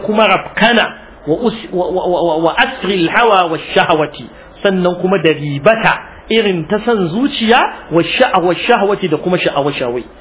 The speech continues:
Wa ma li jurhin bi mayyitin ilam. Ai, idan ka zo ka karci gawa,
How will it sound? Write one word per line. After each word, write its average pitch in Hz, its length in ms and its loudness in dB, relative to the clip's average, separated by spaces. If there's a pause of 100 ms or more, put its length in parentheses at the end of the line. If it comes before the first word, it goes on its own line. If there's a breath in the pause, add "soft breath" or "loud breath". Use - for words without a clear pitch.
(220 loud breath)
Wa 139 140 0
ma 170 220 2
li 165 120 -4
jurhin 147 480 -4
bi 135 120 -8
mayyitin 139 680 -6
ilam. 117 640 -4 (640)
Ai, 185 280 0
idan 156 320 -2
ka 170 80 -2
zo 160 160 0
ka 160 220 -4
karci 151 320 -6
gawa, 143 420 0